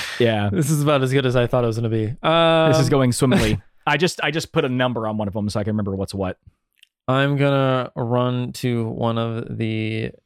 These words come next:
Speaker 2: uh, slimes that is
Speaker 1: Yeah, they,
Speaker 2: starting
Speaker 1: they
Speaker 2: to
Speaker 1: are
Speaker 2: attack.
Speaker 1: equally healthy and split in half.
Speaker 2: Yeah, I'm gonna attack it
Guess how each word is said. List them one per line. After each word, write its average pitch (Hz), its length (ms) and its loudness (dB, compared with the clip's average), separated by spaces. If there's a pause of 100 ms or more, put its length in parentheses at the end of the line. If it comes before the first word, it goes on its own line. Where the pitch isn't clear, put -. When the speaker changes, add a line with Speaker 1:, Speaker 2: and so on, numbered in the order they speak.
(880)
Speaker 2:
uh, 50 520 -8 (760)
slimes 110 720 -4 (400)
that 113 140 -2
is 104 360 -6
Speaker 1:
Yeah, 92 220 -4
they, 123 140 0
Speaker 2:
starting 120 220 0
Speaker 1:
they 135 40 0
Speaker 2:
to 131 80 2
Speaker 1:
are - 40 -2
Speaker 2:
attack. 113 200 -2
Speaker 1:
equally 160 300 -2
healthy 123 480 -4
and 110 120 -4
split - 280 -8
in 104 80 -8
half. 90 400 -10
Speaker 2:
Yeah, 135 360 0
I'm 143 320 0
gonna 139 280 0
attack 151 340 -2
it 151 260 2